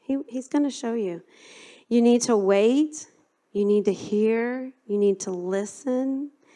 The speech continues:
You need to see. Set and time apart. A specific, intentional moment. Can you do that without your phone?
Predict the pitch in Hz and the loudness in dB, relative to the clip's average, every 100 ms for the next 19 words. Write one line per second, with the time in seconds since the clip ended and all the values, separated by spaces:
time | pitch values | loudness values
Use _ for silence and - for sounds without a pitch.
0 | - - _ - 196 196 185 165 - - | -20 -20 _ -4 0 0 -2 -8 -14 -10
1 | 202 190 208 240 247 _ _ _ _ _ | -4 -4 -4 -6 -10 _ _ _ _ _
2 | _ _ _ _ _ _ _ _ _ _ | _ _ _ _ _ _ _ _ _ _
3 | _ _ _ _ _ _ _ _ _ _ | _ _ _ _ _ _ _ _ _ _
4 | _ _ _ _ _ _ _ _ _ _ | _ _ _ _ _ _ _ _ _ _
5 | - 330 - 202 - 202 202 196 190 202 | -4 0 0 -2 -2 0 0 -2 -2 0
6 | 226 - _ _ _ _ _ _ _ _ | -2 -4 _ _ _ _ _ _ _ _
7 | _ _ _ - 175 - 196 - 240 247 | _ _ _ -14 -10 -6 -4 -2 -4 -2
8 | 247 208 190 214 220 214 214 202 190 190 | -2 -2 -2 -2 -4 -2 -2 0 0 2
9 | 190 175 - _ _ _ _ _ _ _ | 0 -4 -10 _ _ _ _ _ _ _
10 | _ _ _ _ - 214 196 233 254 247 | _ _ _ _ -2 -2 0 2 2 0
11 | 208 220 220 214 - 202 220 233 | 0 0 0 -4 -4 -2 -2 -4